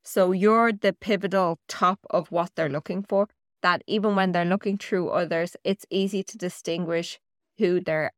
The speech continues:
ideal practitioner is. And I just hinted about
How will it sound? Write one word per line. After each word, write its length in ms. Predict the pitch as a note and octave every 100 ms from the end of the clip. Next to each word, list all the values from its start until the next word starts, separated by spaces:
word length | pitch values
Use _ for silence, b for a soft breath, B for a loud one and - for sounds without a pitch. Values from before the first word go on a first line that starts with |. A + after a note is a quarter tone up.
| _ -
ideal 460 | E3+ D#3 - C#3 D#3
practitioner 800 | - D#3 - - C#3+ - C#3+ -
is. 300 | C#3 - - _ _ - _ _ _ _ _ _
And 200 | G#3+ G#3+ -
I 120 | G#3
just 260 | F#3+ G#3 -
hinted 300 | A#3+ B3+ F#3
about 220 | F3 G3